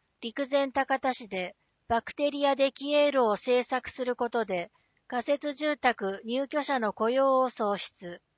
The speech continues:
写真があります。説明。工具や定規などを手に、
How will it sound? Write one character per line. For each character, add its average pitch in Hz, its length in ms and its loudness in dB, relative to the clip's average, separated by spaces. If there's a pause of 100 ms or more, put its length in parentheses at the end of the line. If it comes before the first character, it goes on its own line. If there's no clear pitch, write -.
(1200)
写 247 220 -4
真 269 260 -6
が 247 160 2
あ 220 60 2
り 208 120 -8
ま 190 180 -6
す。 - 160 -20 (640)
説 226 340 -10
明。 202 380 -4 (1200)
工 302 280 0
具 254 100 -4
や 208 180 2
定 277 200 -2
規 262 200 -4
な 247 160 2
ど 214 160 -2
を 196 80 -2
手 208 220 -6
に、 180 240 -14